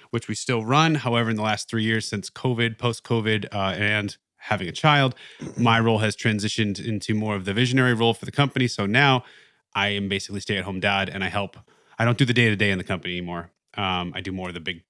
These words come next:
big picture stuff, and I am a stay-at-home dad, and it's been really cool. I,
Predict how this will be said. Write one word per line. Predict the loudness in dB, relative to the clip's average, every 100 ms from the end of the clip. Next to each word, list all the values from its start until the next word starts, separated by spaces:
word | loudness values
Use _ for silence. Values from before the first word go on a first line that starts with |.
| -10
big | -10 -10
picture | -8 -6 -6
stuff, | -4 -2 -4 _ -20 -20 -20 -10
and | -4 -2 0
I | 2
am | 4 4
a |
stay-at-home | 2 2 2 2
dad, | 2 0 -4
and | -8
it's | -8 -8
been | -6 -4 -2 -2
really | -4 -4
cool. | -2 -2 -2 -2
I, | -2 0 -2 -4 -8